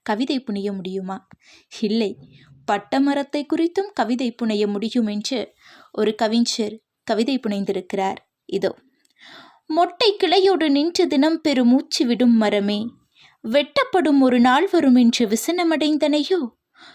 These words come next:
குந்த நிழல் தர கந்த மலர் தர கூரை விரித்த இலை, வெந்து கருகிட இந்த நிறம் வர வெம்பி குமைந்தனையோ?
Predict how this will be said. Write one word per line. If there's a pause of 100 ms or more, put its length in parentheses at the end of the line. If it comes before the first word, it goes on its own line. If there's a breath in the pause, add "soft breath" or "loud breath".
(160 loud breath)
குந்த
நிழல்
தர
கந்த
மலர்
தர
கூரை
விரித்த
இலை, (460 soft breath)
வெந்து
கருகிட
இந்த
நிறம்
வர
வெம்பி
குமைந்தனையோ?